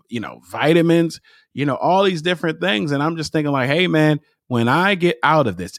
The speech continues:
if I make this out of this, I can't go back. And, and I eat pretty well, man. I don't, I don't eat crap. But you, you know, but you gotta say, "Hey, man, I gotta improve."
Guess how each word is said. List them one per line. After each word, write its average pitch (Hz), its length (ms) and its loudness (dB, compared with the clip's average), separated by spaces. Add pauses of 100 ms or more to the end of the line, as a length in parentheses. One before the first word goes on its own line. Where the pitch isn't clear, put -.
if 226 360 6
I 185 280 4
make 170 420 -2
this 156 240 -2 (100)
out 156 240 2
of 104 160 -6
this, 98 240 -10 (420)
I 214 340 2
can't 196 460 -6 (120)
go 175 240 2
back. 135 480 -4 (100)
And, 185 140 -6
and 226 180 -4
I 302 260 -2
eat 294 280 -6
pretty 226 260 -2
well, 123 380 -2
man. 123 240 -4
I 226 100 -2
don't, 294 320 -2
I 143 80 -10
don't 320 320 -8 (120)
eat 113 220 -16
crap. - 460 -10 (920)
But 135 180 -2
you, 285 420 4
you 208 140 -2
know, 185 200 0
but 151 160 -2
you 196 140 -4
gotta 190 200 2
say, 151 160 -2
"Hey, 180 160 2
man, 147 220 0
I 170 80 0
gotta 202 220 0
improve." 147 440 -2